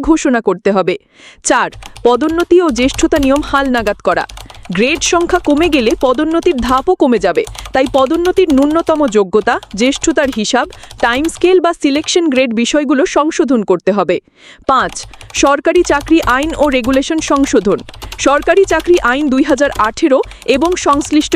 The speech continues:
বিধিমালায় গ্রেড সংখ্যা বিশ উল্লেখ আছে, যা পরিবর্তন করে বারো গ্রেডকে নতুন স্ট্যান্ডার্ড হিসেবে উল্লেখ করতে হবে। ছয়,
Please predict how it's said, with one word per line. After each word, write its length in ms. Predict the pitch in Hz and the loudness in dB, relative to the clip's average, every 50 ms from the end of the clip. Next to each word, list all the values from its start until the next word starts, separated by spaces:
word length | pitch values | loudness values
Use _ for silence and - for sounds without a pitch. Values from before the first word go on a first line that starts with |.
| 285 233 | 0 2
বিধিমালায় 480 | 254 233 311 302 285 277 269 285 311 269 233 | 2 2 2 2 2 2 0 0 0 0 0
গ্রেড 200 | 247 262 285 262 - - | 0 0 0 -2 -2 0
সংখ্যা 300 | 302 269 277 - 330 311 226 240 | 0 0 0 0 0 0 2 2
বিশ 140 | 294 320 - | 2 2 2
উল্লেখ 260 | 320 269 254 226 196 - 175 165 | 2 2 2 2 0 0 -2 -2
আছে, 180 | - - 208 202 - - - - - - | -2 -2 -4 -4 -4 -8 -20 -20 -14 -4
যা 140 | 220 226 247 240 - | -2 0 0 2 2
পরিবর্তন 480 | 262 269 320 330 339 339 - - 370 349 320 | 2 4 4 4 2 0 0 0 -2 0 0
করে 120 | 349 339 349 277 233 | 0 0 2 2 2
বারো 180 | 226 220 247 294 | 2 0 0 0
গ্রেডকে 360 | 277 294 330 339 - - 381 381 330 269 | 0 0 0 0 0 0 0 2 2 2
নতুন 240 | 269 269 - 339 339 330 - | 0 2 2 0 0 0 -2
স্ট্যান্ডার্ড 440 | - 294 254 254 269 285 330 349 285 294 | -2 0 0 0 0 0 -2 0 0 0
হিসেবে 240 | 294 - 311 262 285 262 | 0 0 0 2 2 2
উল্লেখ 200 | 240 226 208 190 - - | 2 2 0 0 0 0
করতে 200 | 190 175 - 196 | -2 0 -2 -2
হবে। 240 | 202 202 175 151 - - _ _ _ - - - - - - - | -2 0 0 0 -2 -4 _ _ _ -20 -20 -20 -20 -12 -10 -4
ছয়, 260 | - 302 277 226 175 | 0 0 0 0 0